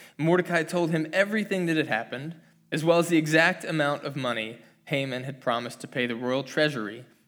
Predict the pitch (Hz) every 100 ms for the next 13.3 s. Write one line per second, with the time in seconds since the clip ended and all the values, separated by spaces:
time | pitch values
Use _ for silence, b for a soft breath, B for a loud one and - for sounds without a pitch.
0 | _ _ 135 127 - 147 143 123 104 117
1 | - _ _ - 135 127 120 110 - -
2 | - - _ _ _ _ _ _ _ 156
3 | 170 165 156 139 156 156 151 143 147 135
4 | - 156 156 160 143 147 156 151 - 156
5 | 160 156 156 - 160 147 143 175 175 190
6 | 202 B B B B B 185 185 185 170
7 | 165 160 - 180 175 - 165 156 160 -
8 | 170 147 127 175 175 165 160 143 143 147
9 | 160 175 175 - 135 135 120 123 - B
10 | B 127 - 180 190 185 - 123 120 -
11 | - b b 147 143 156 151 165 170 165
12 | 156 131 - - 156 185 - - 214 147
13 | 120 127 131